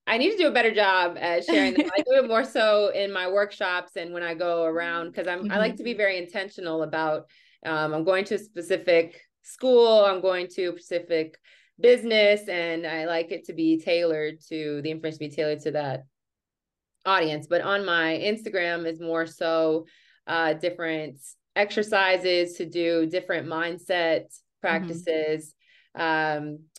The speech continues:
Speaker 1: in the classroom setting, I will definitely
Speaker 2: Mm-hmm.
Speaker 1: be sure to add more of those onto my
Speaker 2: Yeah.
Speaker 1: page.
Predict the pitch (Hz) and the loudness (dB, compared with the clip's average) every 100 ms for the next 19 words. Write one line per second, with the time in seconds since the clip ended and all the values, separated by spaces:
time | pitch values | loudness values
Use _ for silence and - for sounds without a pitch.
0 | _ 170 165 160 180 180 - 208 208 233 | _ -4 -4 -2 0 -2 0 -2 -2 0
1 | 202 202 196 - 156 156 151 156 185 170 | 2 2 -2 -4 -4 -4 -4 -4 -4 -6
2 | - - 143 151 143 143 143 156 151 143 | -8 -12 -12 -10 -6 -6 -8 -8 -6 -4
3 | 151 139 139 147 143 139 143 139 139 151 | -6 -6 -6 -4 -2 -2 -4 -6 -8 -10
4 | 143 143 139 139 139 135 139 185 180 139 | -8 -8 -6 -4 -2 -4 -6 -10 -8 -6
5 | 143 - 135 131 139 | -6 -8 -8 -8 -10